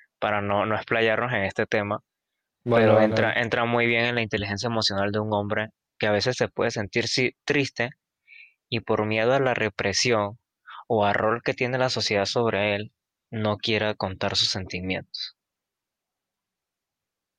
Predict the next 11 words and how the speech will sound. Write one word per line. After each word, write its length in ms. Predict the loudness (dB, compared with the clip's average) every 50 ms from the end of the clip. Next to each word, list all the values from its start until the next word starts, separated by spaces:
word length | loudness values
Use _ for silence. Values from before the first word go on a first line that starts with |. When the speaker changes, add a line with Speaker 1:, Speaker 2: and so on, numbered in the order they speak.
| _ _ _ _ _ _ _ _ _ _ _ _ _ _ _ _ _ _ _ _ _ _ _ _ _ _ _ _ _ _ _ _ _ _ _ _ _ _ _ _ _ _
Speaker 2:
Excelente. 540 | -2 0 2 4 4 4 2 0 -2 -8 -14
Entonces, 420 | -16 _ _ -10 -4 -2 -2 0
para, 380 | 2 2 2 4 2 0 -4 -10 _ _ _ _ _ _ _ _ _ _ _ _ _ _ _ _ _ _ _ _ _ _
ya 100 | 0 2 4
para 160 | 4 4 4
concluir 440 | 4 2 2 4 4 4 4 4 4
el 160 | 4 4 4
tema, 380 | 2 2 4 2 2 0 -2 _ _ _ _ _ _ _ _ _ _ _ _ _ _ _ _ _ _ _ _ _ _ _ _ _ _ _ _ _ _ _ _ _ _ _ _ _ _ _
¿cómo 200 | 0 0 0 2
crees 200 | 2 0 0 0
que 300 | 0 2 2 2 2 0